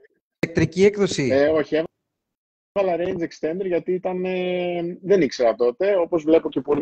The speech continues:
Speaker 2: τώρα μέσα στην, ε, στο ελληνικό, ας πούμε, group που αγχώνονται πάρα πολύ με το αν θα τους φτάσει η μπαταρία, πώς είναι το range, το ένα το άλλο. Ε, λέω, «Ας βάλω και το range extender», για, αλλά,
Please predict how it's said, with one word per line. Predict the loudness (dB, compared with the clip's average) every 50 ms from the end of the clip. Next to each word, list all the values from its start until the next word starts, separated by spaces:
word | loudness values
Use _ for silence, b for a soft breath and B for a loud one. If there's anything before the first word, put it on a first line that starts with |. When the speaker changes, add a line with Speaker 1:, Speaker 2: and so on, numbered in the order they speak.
| 0
Speaker 2:
τώρα | 0 2 2 2
μέσα | 0 -2 -4 -4 -10
στην, | -10 _ -2 -2 -2 -2 -4 -4 -4
ε, | -2 -2 -2 -2 -4 -8 -12 _ _ _ _ _ _ _ _ _ _ _ _
στο | 0 4 6
ελληνικό, | 8 8 8 8 6 6 6 4 6 6
ας | 6 4 2
πούμε, | 0 0 0 2 2
group | 2 2 2 2
που | 2 2 2 2 0
αγχώνονται | -2 -2 0 0 0 2 0 2
πάρα | 4 4 4 4 4
πολύ | 2 2 2 2 2
με | 0 -2 -2
το | -2 -2 -2 0
αν | 0 -2
θα | -4 -8
τους | -10
φτάσει | -2 0 0 0 0 0
η |
μπαταρία, | 0 0 2 2 2 4 4 6 6 4
πώς | 4 0 -2 -2
είναι | -2 -6 -4 0
το | 0 0
range, | 2 2 0 0 0 -4 -6
το | -8
ένα | -6 -6 -4 -4
το | -2
άλλο. | -4 -4 -4 -6 -12 _ _ _ _ _ _ _ _ _ _ _ _ _ _ _
Ε, | 0 2 4 6
λέω, | 6 6 6
«Ας | 4 2 -2 -2
βάλω | -2 0 0 0 0 -2 -4
και | -4 -6 -8
το | -6 -4 -4 -4 -4 -4 -6 -6 -6 -6 -4 -4
range | -2 -2 -2 -4 -4 -6
extender», | -8 -8 -6 -6 -4 -2 -2 -2 -2 0
για, | -2 -4 -6 -4
αλλά, | 0 2 2 2 2 0 -2 -6